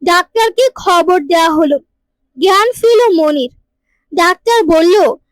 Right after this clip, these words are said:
মনির শরীর খুবই দুর্বল, তার বিশ্রামের প্রয়োজন। একদিন বিকেলবেলা মনি আয়েশাকে ডেকে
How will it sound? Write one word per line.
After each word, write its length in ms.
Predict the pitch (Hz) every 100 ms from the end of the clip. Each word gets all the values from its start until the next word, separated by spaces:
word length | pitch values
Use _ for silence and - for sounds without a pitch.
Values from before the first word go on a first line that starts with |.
| _ 320
মনির 320 | 349 381 480 494
শরীর 420 | - 330 392 440
খুবই 420 | - 415 427 480 349
দুর্বল, 460 | 311 302 285 240 - _ _ _ -
তার 200 | 403 440
বিশ্রামের 640 | 320 330 - 427 415 466 440
প্রয়োজন। 600 | 320 294 294 311 262 233 _ _ _ _ _ -
একদিন 480 | 349 392 359 508 415
বিকেলবেলা 760 | 381 - 453 453 480 392 233 - -
মনি 300 | 320 381 466 -
আয়েশাকে 580 | 320 339 349 427 - 427
ডেকে 380 | 330 339 -